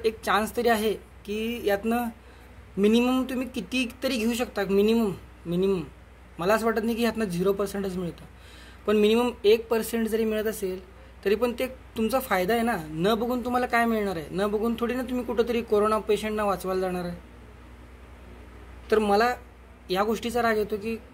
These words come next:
एखाद्या व्यक्तीने आपल्यासाठी जर काहीतरी एफर्ट घेत असतील, तर त्याला सपोर्ट करणं, त्या गोष्टीमध्ये इन्व्हॉल्व होणं हे आपलं काम आहे. बाकी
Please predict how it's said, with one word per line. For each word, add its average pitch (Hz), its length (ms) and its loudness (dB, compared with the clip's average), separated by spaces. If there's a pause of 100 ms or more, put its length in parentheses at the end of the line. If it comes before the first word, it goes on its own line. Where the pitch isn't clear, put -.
(100)
एखाद्या 190 320 -2
व्यक्तीने 202 320 0
आपल्यासाठी 190 440 0
जर 202 160 2 (300)
काहीतरी 185 320 2
एफर्ट 190 320 0
घेत 175 300 -2
असतील, 170 500 -10
तर 208 60 0
त्याला 208 300 0
सपोर्ट 185 380 -4
करणं, 180 360 -2 (920)
त्या 196 100 4
गोष्टीमध्ये 202 560 4
इन्व्हॉल्व 196 380 4
होणं 196 200 2
हे 214 120 -2
आपलं 175 260 0
काम 151 260 -6
आहे. 120 100 -16 (1040)
बाकी 220 420 -2